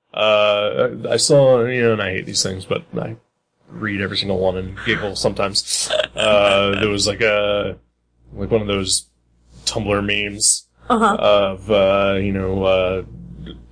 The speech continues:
Speaker 1: like, picture, like, you know, of, uh, Superman and, uh, Tony Stark talking to each other.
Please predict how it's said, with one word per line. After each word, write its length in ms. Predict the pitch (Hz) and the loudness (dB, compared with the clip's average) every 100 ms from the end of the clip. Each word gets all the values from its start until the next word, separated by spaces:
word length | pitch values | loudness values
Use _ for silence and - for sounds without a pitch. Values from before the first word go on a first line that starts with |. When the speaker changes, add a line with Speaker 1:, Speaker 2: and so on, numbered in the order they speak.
| 60 | -10
Speaker 1:
like, 240 | 58 - - | -10 -8 -6
picture, 500 | 117 - 101 95 92 | -4 -2 0 -2 -4
like, 180 | 98 95 - 110 | -6 -6 -10 -6
you 140 | 92 | -2
know, 160 | 92 92 | -2 -2
of, 140 | 92 | 0
uh, 400 | 95 92 95 92 - - | 0 2 2 0 -6 -4
Superman 600 | - - 98 98 101 92 | -2 -2 -2 -2 -2 -4
and, 220 | 95 95 92 | -8 -6 -2
uh, 240 | 92 90 | 0 0
Tony 260 | - 101 92 | -2 -2 0
Stark 360 | - 107 - | 0 -2 -2
talking 240 | - 107 101 | -2 0 0
to 80 | 101 | -4
each 160 | 98 | -2
other. 240 | 101 98 | -2 -4